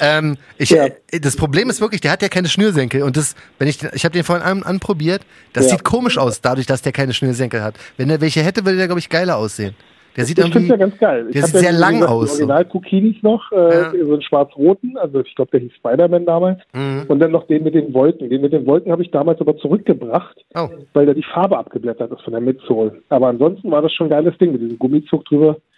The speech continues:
Speaker 1: Ja.
Speaker 2: Jetzt mit meinen dicken Füßen, äh, klappt das aber alles
Speaker 1: Ja,
Speaker 2: nicht mehr.
Speaker 1: also bei mir
Speaker 2: Leider.
Speaker 1: sah das irgendwie komisch aus. Ich hab den zu einer langen Jeans angehabt, das war's vorhin irgendwie nicht so.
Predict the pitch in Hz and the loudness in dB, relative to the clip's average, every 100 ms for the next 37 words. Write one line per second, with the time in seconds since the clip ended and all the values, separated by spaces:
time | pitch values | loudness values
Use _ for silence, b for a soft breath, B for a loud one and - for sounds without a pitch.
0 | b 107 131 135 139 147 139 131 147 151 | b 0 2 2 2 2 2 2 -2 -2
1 | - 165 180 165 180 156 139 135 - _ | 0 0 4 2 4 2 2 0 -10 _
2 | - - 123 127 123 120 117 117 117 143 | -6 -4 -2 -4 -2 0 0 2 0 2
3 | 131 113 123 - 180 190 175 175 170 175 | 0 0 0 2 4 2 0 0 -2 0
4 | 185 190 175 143 156 - 156 160 147 139 | 0 0 -2 -2 -2 -2 -4 -2 0 0
5 | 175 123 147 196 185 202 190 - 160 _ | 0 -2 -2 -2 -2 -2 -2 -4 -10 _
6 | - 127 151 170 175 139 131 110 117 117 | -12 -2 -2 0 -2 -2 -4 -6 -6 -8
7 | - 123 | -8 -8